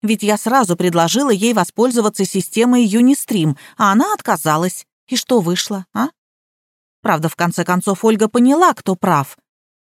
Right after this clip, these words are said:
Ну, подарил глупый Ваня обидчивой Ирке кружку с надписью "Козел" и набитую синтепоном корову с прошлогодней шоколадкой.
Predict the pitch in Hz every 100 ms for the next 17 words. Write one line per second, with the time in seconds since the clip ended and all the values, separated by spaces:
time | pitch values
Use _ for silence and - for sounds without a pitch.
0 | _ - 269 269 262 226 226 202 196 170
1 | 170 208 190 175 185 208 196 165 180 170
2 | 190 - 180 185 - 220 240 214 196 185
3 | 220 - 202 - 175 175 185 - 175 170
4 | 165 202 269 262 - - 247 208 185 226
5 | 220 196 - 185 175 - 208 196 190 208
6 | 208 180 143 - 160 - 165 165 151 156
7 | - - 175 156 147 165 156